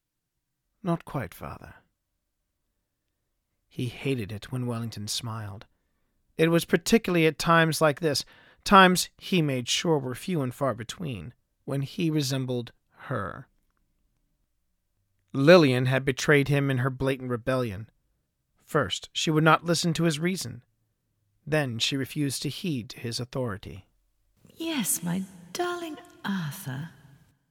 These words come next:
Speaker 1: she purred in his ear.
Speaker 2: "You took care of me, didn't you? And you thought you could erase me from our son's memory."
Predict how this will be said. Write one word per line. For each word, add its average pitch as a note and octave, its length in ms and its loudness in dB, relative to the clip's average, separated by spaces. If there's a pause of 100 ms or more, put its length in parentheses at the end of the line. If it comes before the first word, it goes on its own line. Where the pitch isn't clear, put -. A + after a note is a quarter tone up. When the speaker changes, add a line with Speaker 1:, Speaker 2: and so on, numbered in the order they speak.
Speaker 1:
she D3+ 200 0
purred C3 360 6
in A#2+ 100 -2
his A#2+ 180 -2
ear. A2 360 -6 (500)
Speaker 2:
"You D4 260 -6
took - 220 -6 (380)
care C4+ 400 -4
of B2+ 120 -6
me, C#3 140 -6
didn't C#3 400 -6
you? C3 200 -4 (1000)
And - 240 -8
you G3 80 -8
thought B3 520 -8
you G#3 60 -4
could F#3 160 -4
erase D3 500 0
me B2 140 -4
from B2+ 200 -8
our A#2+ 140 -4
son's G3 560 -6
memory." C3+ 600 -4